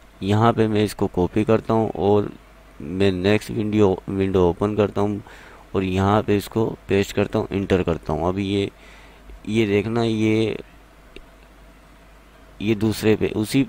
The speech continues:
अ, post पे आ गया। अभी ये मेरा timer start हो गया, ठीक है। यहाँ पे देखें, ये मेरा timer start हो गया। Start होने के बाद बंदा wait करेगा,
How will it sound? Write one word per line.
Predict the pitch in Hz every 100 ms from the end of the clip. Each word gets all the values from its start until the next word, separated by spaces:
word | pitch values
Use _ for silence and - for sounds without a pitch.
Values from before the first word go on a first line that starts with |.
| -
अ, | 117
post | 110 113 113 -
पे | 107
आ | 90 80
गया। | 78 76 - - - - - - - 127
अभी | 127
ये | 127 131
मेरा | 123 123 123
timer | - 110 107 107 98
start | - 92 85 80
हो | 73
गया, | 73 73 - - - -
ठीक | 107 101
है। |
यहाँ | 95 95 95
पे | 92 98
देखें, | 98 98
ये | 110 110
मेरा | 101 95
timer | 90 92 95 95 92
start | - 98 98
हो | 98
गया। | 101 95 - - - - -
Start | - 104 104 104
होने | 107 110
के | 104
बाद | 95 95 104 107 - - - - - - - 113
बंदा | 87 110 113
wait | 110 117 -
करेगा, | 113 117 117